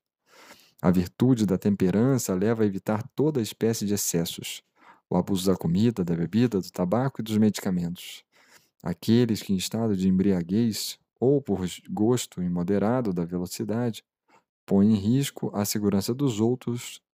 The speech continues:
e a sua própria. Nas estradas, no mar ou no ar, tornam-se gravemente culpados. O uso de estupefacientes causa gra-, gravíssimos danos à saúde e à vida humana.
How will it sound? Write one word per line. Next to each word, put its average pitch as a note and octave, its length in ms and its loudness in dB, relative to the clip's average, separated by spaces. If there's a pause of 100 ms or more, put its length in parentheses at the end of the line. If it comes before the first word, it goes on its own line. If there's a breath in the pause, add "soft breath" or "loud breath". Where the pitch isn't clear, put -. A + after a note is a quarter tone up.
e A#2 100 2
a G#2 60 2
sua A#2 200 -4
própria. F2+ 580 0 (460 soft breath)
Nas F2 220 0
estradas, G#2+ 680 0
no F#2 180 0
mar G#2 400 0
ou A#2 140 -4
no A2+ 120 2
ar, G#2 280 -2 (420)
tornam-se G2 400 -4
gravemente G2+ 560 2
culpados. E2+ 680 -4 (1500 loud breath)
O F#2+ 80 2
uso A2+ 440 4
de F#2+ 220 0
estupefacientes G#2+ 1600 -2 (380)
causa A#2 680 0 (340)
gra-, A#2 280 -2
gravíssimos B2 960 -2
danos A#2 380 0
à A2+ 60 0
saúde A2 640 -4 (120)
e G#2+ 120 0
à G#2 80 4
vida G#2+ 240 0
humana. G2+ 460 2